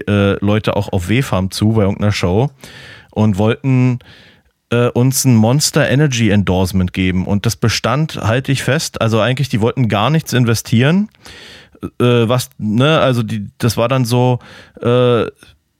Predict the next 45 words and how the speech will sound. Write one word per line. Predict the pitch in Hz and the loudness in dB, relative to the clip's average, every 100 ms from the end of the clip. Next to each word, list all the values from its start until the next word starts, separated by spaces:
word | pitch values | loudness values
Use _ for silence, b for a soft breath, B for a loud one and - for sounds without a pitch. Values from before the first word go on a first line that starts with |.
| _ - | _ -2
grundsätzlich | 127 117 123 113 | 0 0 -2 0
waren | 113 | 2
wir | 107 | 2
dafür | 104 110 | 2 0
schon | 107 101 | 0 0
nicht | 95 | 0
offen | 110 - 92 | -2 -2 0
so, | 85 - | 0 0
aber | 95 | 2
dann | 95 98 | 2 2
war | 110 | 0
es | |
einfach | 123 113 | 0 -2
so, | 107 | 0
"Ja, | 113 120 | 0 0
was, | 120 120 - | 0 -4 -4
was | 104 123 143 | -4 -2 -2
habt | 147 - | -4 -2
ihr | 131 | 0
denn | 120 120 113 107 _ _ | 2 2 2 -2 _ _
zu | - 113 95 | -4 -2 0
bieten?" | 139 - 101 85 | -4 -2 -2 0
so, | 85 82 - - | 0 -2 -4 -2
ne? | 98 127 147 B B B | 0 2 -2 B B B
Und | 104 | -2
dann | 104 | 0
war | 110 | 0
das | 120 - | 0 0
so, | 110 | 0
"Ja, | 104 127 151 | 2 2 2
also | 120 113 113 | 2 0 -2
wir | 107 | 0
würden | 123 135 | 0 0
euch | 98 117 | 0 0
halt | 123 113 | -2 -2
immer | 117 120 | 0 0
mal | 113 107 110 | 2 2 0
ein | 117 | -2
paar | - 104 | -2 -2
Stiegen, | - - 117 123 113 107 | -2 -4 -2 0 2 2
äh, | 85 104 | 2 2
Monster | 78 110 - 92 | 2 0 0 0
Energy | 120 123 123 | 0 0 0
Drink | 117 120 | 0 -2
schicken | - 127 - 131 131 | -2 -4 2 2 2